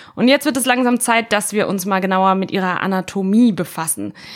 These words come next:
Wir gehen heute zusammen in die Tiefe, in die Tiefe von Vulva und Vagina.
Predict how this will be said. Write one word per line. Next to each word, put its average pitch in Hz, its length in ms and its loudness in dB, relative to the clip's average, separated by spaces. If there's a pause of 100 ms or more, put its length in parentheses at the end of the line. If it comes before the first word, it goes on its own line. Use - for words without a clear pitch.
(280)
Wir 202 100 -4
gehen 262 220 4
heute 262 180 0
zusammen 220 360 2
in 208 80 0
die 185 80 -6
Tiefe, 269 440 -4
in 190 260 -8
die - 200 -16
Tiefe 247 380 -6
von 170 360 -8
Vulva 165 460 -8 (180)
und 269 240 -6
Vagina. 165 460 -6